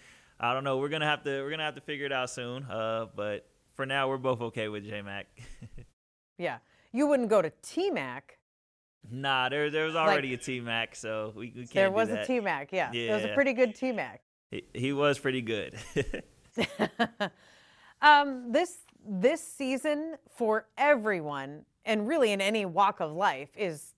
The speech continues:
Speaker 2: like nothing we've ever seen before. And of course, on the basketball court, it,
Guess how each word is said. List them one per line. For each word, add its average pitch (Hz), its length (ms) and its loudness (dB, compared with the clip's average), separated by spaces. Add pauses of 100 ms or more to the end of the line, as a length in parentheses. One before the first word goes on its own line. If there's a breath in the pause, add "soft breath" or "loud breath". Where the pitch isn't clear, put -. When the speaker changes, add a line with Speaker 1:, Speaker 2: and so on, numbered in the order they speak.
(140)
Speaker 2:
like 214 300 4
nothing 214 340 0
we've 185 200 -2
ever 170 440 0
seen 190 400 -6
before. 160 480 -4
And 175 80 -6
of 180 120 -6
course, 196 240 0
on 180 100 -2
the 175 80 -4
basketball 180 460 -2
court, 160 320 -4
it, 160 140 -6